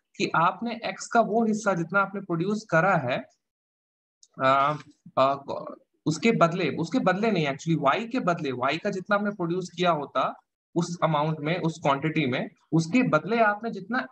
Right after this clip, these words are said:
X का produce करा है, उसको हम opportunity cost बोलेंगे। ठीक है, Suppose X में आपका फिफ्टीन हो गया और Y में आपका, अ, टेन था, ठीक है? तो Y को आपने skip कर दिया कि चलो Y को हम लोग produce नहीं करते हैं, X को करते हैं क्योंकि वहां पे फिफ्टीन quantity हमको मिलेगा,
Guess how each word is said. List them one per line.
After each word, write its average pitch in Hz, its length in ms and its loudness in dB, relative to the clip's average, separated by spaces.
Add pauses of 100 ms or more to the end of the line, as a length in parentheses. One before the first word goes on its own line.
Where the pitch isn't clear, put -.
X 214 220 -4
का 269 80 6
produce 202 440 0
करा 127 340 2
है, 196 100 -2 (360)
उसको 185 220 0
हम 226 180 2
opportunity 156 420 -4
cost 117 260 0
बोलेंगे। 95 340 -4 (1120)
ठीक 214 120 2
है, 233 60 6
Suppose 220 540 2
X - 140 -8
में 220 100 2
आपका 214 280 2
फिफ्टीन 214 440 -2
हो 220 120 2
गया 240 300 0 (260)
और 170 120 4
Y 160 260 0
में 202 120 -6
आपका, 196 440 -2 (340)
अ, 151 140 4
टेन 170 360 -2
था, 123 260 -4 (480)
ठीक 226 140 2
है? 233 140 4
तो - 160 0 (160)
Y 220 140 0
को 240 60 2
आपने 240 260 0
skip - 300 -6
कर 214 120 2
दिया 196 140 2
कि 202 100 -2
चलो 208 200 2
Y 160 260 2
को 196 120 -4
हम 202 160 -4
लोग 208 140 -2
produce 196 360 -2
नहीं 208 140 2
करते 202 260 0
हैं, 180 360 -2
X 180 100 -10
को 214 120 0
करते 196 280 0
हैं 247 80 -2
क्योंकि 220 180 -6
वहां 202 180 2
पे 214 100 -2
फिफ्टीन 214 420 -4
quantity 165 420 -4
हमको 131 220 -6
मिलेगा, 101 420 -4